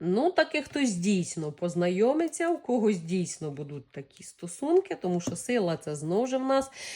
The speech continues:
якась отака прям жага, тварина, де от ми хочемо володіти, наприклад, чимось, кимось і так далі. По карті сили ми можемо подавляти свого партнера або ту людину, тобто робити знову ж так, як хочемо ми.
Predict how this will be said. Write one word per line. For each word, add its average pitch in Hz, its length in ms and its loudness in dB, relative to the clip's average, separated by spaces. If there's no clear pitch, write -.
якась 226 340 2
отака 220 380 0
прям 208 320 4
жага, 196 540 4
тварина, 185 720 4
де 170 200 2
от 170 200 -2
ми 175 180 2
хочемо 202 640 4
володіти, 180 640 2
наприклад, 170 560 -2
чимось, 214 500 2
кимось 196 560 4
і 185 120 0
так 170 240 -4
далі. 156 380 2
По - 80 -8
карті 302 360 2
сили 247 420 6
ми 202 300 4
можемо 247 500 8
подавляти 233 760 4
свого 156 500 -4
партнера 240 640 4
або 175 220 4
ту 185 220 -2
людину, 185 540 4
тобто - 320 -4
робити 233 440 4
знову 190 400 6
ж 262 120 2
так, 175 260 -2
як 196 120 -6
хочемо 180 440 0
ми. 139 200 -2